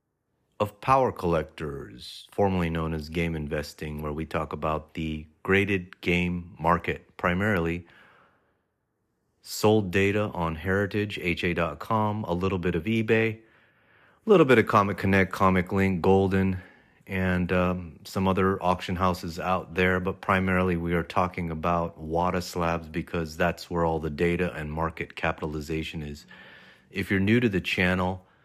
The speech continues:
this isn't really about video game collecting, gameplay, um, gaming,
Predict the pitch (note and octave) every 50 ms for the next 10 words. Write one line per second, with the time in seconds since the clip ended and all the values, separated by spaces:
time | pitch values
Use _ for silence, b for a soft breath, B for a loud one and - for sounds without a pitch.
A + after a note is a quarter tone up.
0 | b b b b b b b b b b - - G2+ G2+ - A#2 A2+ A2 A#2+ A2
1 | F#2+ G#2+ G#2+ A2 G#2+ G2+ G2 F2+ F#2 F#2+ F#2 F#2+ F#2+ - E2+ E2+ F#2 F#2 F#2+ F#2
2 | F#2 F2+ F#2 F#2 F#2 F2+ F2+ - F#2+ F#2 F#2 F2+ F2+ - - F#2+ F2+ F2 F2 F2
3 | F2 F2 E2+ D#2+ F2+ F2+ F#2 F#2 F#2 F#2 F2+ F2 - - F#2 F2+ F2+ F2 F2 F2
4 | F2 E2+ - B B B B B B B B B B - - E2+ E2 E2 E2 D#2+
5 | D#2+ D#2+ D#2 D#2 D#2 D#2 D#2 - _ _ _ _ _ _ _ _ _ _ - -
6 | _ _ _ _ _ _ _ _ _ _ _ _ - F#2 F2 - G2+ G2+ G2+ G2+
7 | F#2+ F#2+ G2 G2+ G2 F#2 F#2 F2+ F2+ F2+ F2